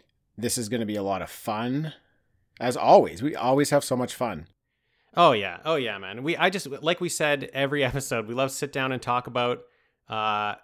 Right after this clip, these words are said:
Speaker 2: talk about movies, co-, talk about video games, talk about comics. And I feel like I approach different, um, podcast episodes in two different ways. And one way is like, I, I think it's like my head.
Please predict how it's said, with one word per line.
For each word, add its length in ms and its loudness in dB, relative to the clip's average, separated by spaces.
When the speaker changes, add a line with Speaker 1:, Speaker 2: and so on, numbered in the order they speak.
Speaker 2:
talk 180 -4
about 140 -6
movies, 240 -4
co-, 260 -4
talk 200 -6
about 200 -4
video 160 -6
games, 240 -4
talk 180 -6
about 180 -6
comics. 520 -6
And 500 -2
I 80 0
feel 240 0
like 140 0
I 60 2
approach 840 -6
different, 840 -4
um, 540 -2
podcast 540 -2
episodes 580 -4
in 140 -2
two 240 -8
different 300 -4
ways. 440 -10
And 500 -2
one 460 0
way 400 0
is 240 0
like, 480 -2
I, 200 -4
I 100 -6
think 160 -6
it's 120 -4
like 140 -4
my 120 -2
head. 380 -6